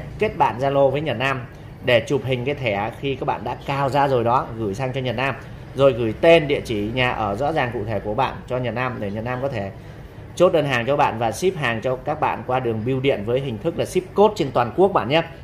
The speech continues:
Các bạn ở đâu cũng mua được hàng của Nhật Nam, chỉ cần đặt cọc trước một trăm ngàn. Hàng đến các bạn được kiểm tra hàng, được test máy, ok, các bạn mới phải thanh toán nốt số tiền còn lại. Và cái tiền đặt cọc của các bạn đã được trừ luôn vào tiền máy.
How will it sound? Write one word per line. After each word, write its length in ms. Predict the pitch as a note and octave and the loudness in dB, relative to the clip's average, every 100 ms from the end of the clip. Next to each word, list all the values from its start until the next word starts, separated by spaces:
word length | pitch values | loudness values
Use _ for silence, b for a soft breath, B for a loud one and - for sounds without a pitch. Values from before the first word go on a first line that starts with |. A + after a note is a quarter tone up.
| - | 0
Các 80 | G3+ | 2
bạn 160 | D3 | 2
ở 120 | B2+ | 2
đâu 140 | C3 D#3+ | 6 4
cũng 200 | E3 F3+ | 4 4
mua 140 | E3 | 4
được 80 | C#3+ | 4
hàng 220 | B2+ A#2 | 0 -2
của 60 | G#2 | -2
Nhật 140 | A2 | -2
Nam, 220 | C3+ C3+ A#2 | 0 -2 -4
chỉ 60 | G2+ | -8
cần 120 | A2 | -6
đặt 100 | G#2+ - | -6 -4
cọc 180 | G#2+ - | -8 -2
trước 100 | F3+ | -2
một 60 | D#3+ | 0
trăm 160 | B2+ | -2
ngàn. 180 | B2 G#2 F#2+ B B | 0 -2 -4 B B
Hàng 240 | - C#3 C#3 | 0 0 4
đến 180 | C#3 C#3 | 4 4
các 80 | F#3+ | 2
bạn 180 | C#3 C3+ | 2 2
được 160 | G#2+ | -2
kiểm 180 | B2 G#2 | -2 -2
tra 180 | C#3+ C#3+ | 0 0
hàng, 240 | B2 A2 | 0 -2
được 180 | G#2+ - | -4 -2
test 200 | E3+ F3+ | -2 0
máy, 260 | A#2+ C3+ - | -4 -2 0
ok, 260 | C3+ C#3 D3 C#3+ C#3 - B B D#3+ | 2 2 4 6 4 -2 B B -2
các 100 | D#3+ | 0
bạn 260 | F#2+ G#2 | 0 -2
mới 140 | B2+ D3+ | -4 -2
phải 140 | A#2+ | -4
thanh 220 | C3 B2+ | -4 -4
toán 220 | A2+ A#2 | -2 -2
nốt 140 | D#3+ F3 | -2 -4
số 120 | D3 | -4
tiền 220 | C#3+ A#2 | -4 -2
còn 160 | A#2 A#2 | -2 0
lại. 220 | A2+ G#2 - B B B - - - | -2 -2 -10 B B B -18 -16 -2
Và 240 | B2 B2 | 2 2
cái 140 | D3 | 0
tiền 200 | - C#3 | 0 0
đặt 180 | B2+ B2 | 0 0
cọc 200 | B2 - | -2 0
của 100 | A2 | -4
các 140 | A#2 D3+ | 0 0
bạn 180 | A#2 | 0
đã 100 | A#2+ | -2
được 200 | B2+ C3+ | -2 -2
trừ 160 | C3+ A#2+ | 0 0
luôn 200 | B2+ C3+ | 2 2
vào 100 | B2 | 0
tiền 200 | B2+ A#2 | 2 0
máy. 260 | A#2 B2+ | 2 0